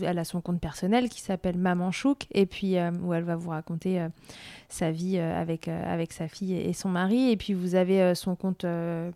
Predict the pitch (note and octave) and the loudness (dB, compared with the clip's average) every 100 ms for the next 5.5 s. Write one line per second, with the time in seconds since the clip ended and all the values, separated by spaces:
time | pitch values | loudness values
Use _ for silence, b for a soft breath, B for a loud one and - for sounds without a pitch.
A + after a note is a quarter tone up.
0 | - F3+ - G3+ G#3 F#3 G3 A3+ B3+ - | -10 -10 -2 2 2 4 4 6 4 -2
1 | - F3+ F3+ E3+ F#3+ G#3+ G#3 - G3+ G3 | -2 0 2 4 6 4 2 0 4 4
2 | F#3+ F#3+ A#3 C4 - B B B B B | 2 0 0 -2 -10 B B B B B
3 | - F#3+ F#3+ F3+ F3 E3+ F#3 G#3+ G3+ G3 | 6 8 8 8 6 6 6 6 4 4
4 | G3 A3 G3+ F3+ F3+ F3+ G3+ F#3 F3+ F3+ | 4 4 4 2 0 2 4 4 4 2
5 | F3+ G3+ F#3 F3 E3+ | 2 2 2 0 0